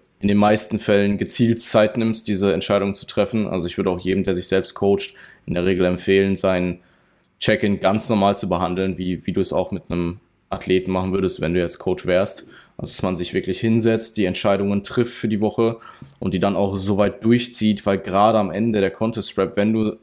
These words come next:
durchaus in, in, in einem emotiona-, emotionaleren Zustand bist, ähm, insgesamt vielleicht mental, ähm, oder emotional etwas fragiler bist, kann es durchaus sein, dass du in der einen Stunde so denkst und in, in der anderen Stunde so.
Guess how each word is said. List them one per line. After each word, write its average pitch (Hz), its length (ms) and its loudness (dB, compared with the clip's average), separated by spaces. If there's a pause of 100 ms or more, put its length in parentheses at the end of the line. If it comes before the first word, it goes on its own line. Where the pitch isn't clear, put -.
(140)
durchaus 104 500 2
in, - 180 -8
in, 90 300 -4
in 101 160 0
einem 95 160 -2
emotiona-, 98 640 0
emotionaleren 98 640 -2
Zustand 117 400 -4
bist, 104 260 -2 (500)
ähm, 82 140 -2
insgesamt 101 400 -2
vielleicht 98 260 0
mental, 95 600 2 (800)
ähm, 95 440 0
oder 87 160 -2
emotional 104 440 0
etwas 85 220 -4
fragiler 101 440 0
bist, 95 340 -4 (300)
kann 110 160 0
es 104 100 -2
durchaus 117 320 2
sein, 107 180 4
dass 101 140 -2
du 98 80 0
in 92 100 2
der 95 140 0
einen 107 160 2
Stunde 110 300 2
so 110 220 2
denkst 104 380 0
und 95 160 -2
in, 92 320 0
in 104 140 2
der 95 80 2
anderen 104 180 2
Stunde 101 320 2
so. 98 300 0